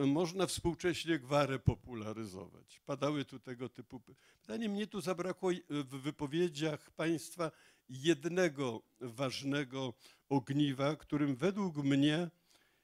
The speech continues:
jest, e, w-, twórczość współczesnych twórców regionalnych, poetów regionalnych.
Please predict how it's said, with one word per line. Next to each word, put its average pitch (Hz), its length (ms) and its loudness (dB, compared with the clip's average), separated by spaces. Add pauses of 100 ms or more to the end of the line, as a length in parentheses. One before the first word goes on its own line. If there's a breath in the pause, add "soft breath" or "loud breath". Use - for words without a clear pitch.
(100)
jest, 156 600 2
e, 147 220 2 (1500)
w-, - 220 -16 (200)
twórczość - 1000 -4 (140)
współczesnych 160 1000 -6
twórców 139 680 -12 (600)
regionalnych, 131 1300 0 (140)
poetów 143 520 2
regionalnych. 120 1160 -2